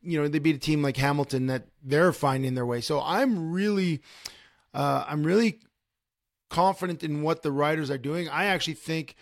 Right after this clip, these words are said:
Craig Dickinson is a fantastic leader, because when you're a head coach, yeah, he might have made a couple of decisions that might be questionable, but you have to manage personalities.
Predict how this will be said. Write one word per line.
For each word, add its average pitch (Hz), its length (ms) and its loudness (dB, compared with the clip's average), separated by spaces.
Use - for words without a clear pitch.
Craig 175 240 2
Dickinson 147 400 -6
is 127 140 -8
a 127 60 -6
fantastic 156 680 -2
leader, 147 240 -4
because 165 220 -8
when 269 160 2
you're 269 160 2
a 160 40 0
head 156 220 -2
coach, 165 420 0
yeah, 202 160 2
he 190 140 0
might 233 180 0
have 190 80 -2
made 185 160 0
a 175 60 -2
couple 165 240 -2
of 151 80 -4
decisions 156 440 -6
that 143 140 0
might 147 200 -2
be 147 120 0
questionable, 151 520 0
but 147 100 -4
you 165 120 -6
have 175 460 -2
to 180 80 -8
manage 165 520 -4
personalities. 143 920 0